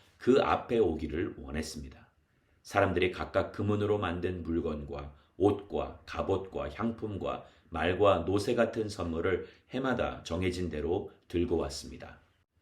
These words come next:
솔로몬이 전차와 말들을 모아보았더니 전차가 천사백 대, 말이 일만 이천 마리가 있었습니다.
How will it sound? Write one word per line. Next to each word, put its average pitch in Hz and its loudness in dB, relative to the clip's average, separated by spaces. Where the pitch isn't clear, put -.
솔로몬이 139 4
전차와 117 8
말들을 87 4
모아보았더니 78 2
전차가 87 -2
천사백 92 0
대, - -10
말이 92 0
일만 101 2
이천 98 0
마리가 85 -2
있었습니다. - -10